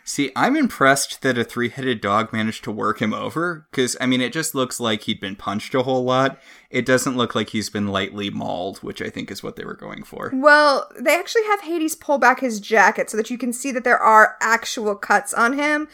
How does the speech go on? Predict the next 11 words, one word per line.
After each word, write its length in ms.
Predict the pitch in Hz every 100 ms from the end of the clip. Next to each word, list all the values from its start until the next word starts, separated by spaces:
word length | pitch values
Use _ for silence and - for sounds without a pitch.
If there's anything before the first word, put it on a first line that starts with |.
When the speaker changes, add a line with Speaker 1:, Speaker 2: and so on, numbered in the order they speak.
| -
Speaker 2:
But 240 | 226 254
Colin 320 | - 330 330 302
actually 240 | 311 311
has 200 | 311 -
to, 100 | 294
like, 260 | 240 226 -
lift 480 | 220 226 262 269 -
his 340 | 285 233 -
neck 520 | 240 208 190 240 -
and 180 | 220 226
str-, 400 | - - _